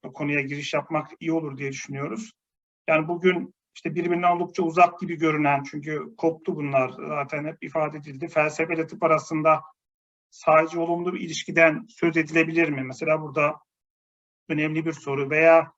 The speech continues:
işte böyle bir ilişki söz konusu ise eğer, bu nasıl ve ne türden bir ilişkidir ya da olabilir? Bu ilişkinin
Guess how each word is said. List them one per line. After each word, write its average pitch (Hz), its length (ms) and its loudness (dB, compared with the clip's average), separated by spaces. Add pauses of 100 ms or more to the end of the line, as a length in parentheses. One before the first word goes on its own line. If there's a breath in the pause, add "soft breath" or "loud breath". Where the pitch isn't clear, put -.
(360)
işte 151 280 -8
böyle 165 260 2
bir 175 240 -4
ilişki 165 380 -8
söz - 260 0
konusu - 300 -4
ise 170 200 0
eğer, 147 300 2
bu 156 380 -6 (260)
nasıl 165 400 0
ve 160 100 2
ne 170 100 -4
türden 160 380 0
bir 156 100 -4
ilişkidir 143 640 -8
ya 139 100 -6
da 151 100 -2
olabilir? 139 540 -2 (100)
Bu 160 160 -6
ilişkinin 156 680 -4